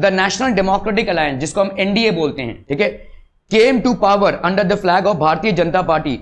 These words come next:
and अटल बिहारी वाजपेयी became India's first prime minister। तो ये इंडिया के पहले प्राइम मिनिस्टर बन गए, ठीक है। He was the first prime minister of India। Okay,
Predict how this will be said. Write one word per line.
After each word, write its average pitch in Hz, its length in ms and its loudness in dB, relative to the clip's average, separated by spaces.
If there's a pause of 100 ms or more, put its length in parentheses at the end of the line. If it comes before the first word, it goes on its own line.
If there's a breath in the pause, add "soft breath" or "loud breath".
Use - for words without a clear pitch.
and 165 120 -2
अटल 208 220 -2
बिहारी 175 360 0
वाजपेयी 160 400 -2
became 165 440 -4
India's 160 400 -4
first 143 240 -8
prime 117 180 -8
minister। 110 300 -12 (320 soft breath)
तो 160 100 -2
ये 170 220 2
इंडिया 160 300 -2
के 220 140 -4 (120)
पहले 160 260 0
प्राइम 135 160 -2
मिनिस्टर 131 300 -4
बन 107 180 -8
गए, 90 140 -14 (140)
ठीक - 120 -4
है। - 80 0 (420)
He 165 120 4
was 170 160 2
the 175 140 0
first 175 240 0
prime 151 200 0
minister 151 300 -2
of 127 140 -8
India। 104 200 -12 (600 soft breath)
Okay, 208 180 2